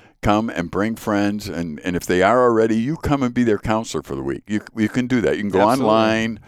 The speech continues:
Speaker 1: and you can fill out the paperwork and, and get all the fun background checks done and all that kind of thing,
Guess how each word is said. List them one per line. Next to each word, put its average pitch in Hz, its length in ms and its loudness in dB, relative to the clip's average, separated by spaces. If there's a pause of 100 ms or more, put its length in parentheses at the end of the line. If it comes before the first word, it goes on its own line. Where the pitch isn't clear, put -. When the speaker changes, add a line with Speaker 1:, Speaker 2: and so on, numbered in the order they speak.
(400)
Speaker 1:
and 98 220 0
you 104 100 2
can 90 240 -4
fill 120 240 4
out 127 140 4
the 120 80 0
paperwork 101 840 2
and, 87 220 -4
and 82 180 -6
get 104 140 2
all 107 160 4
the 104 80 0
fun 104 440 -2
background 95 560 0
checks - 280 0
done 95 240 -2
and 87 80 -2
all 92 100 0
that 92 160 -2
kind 90 140 -4
of 85 80 -6
thing, 85 300 -4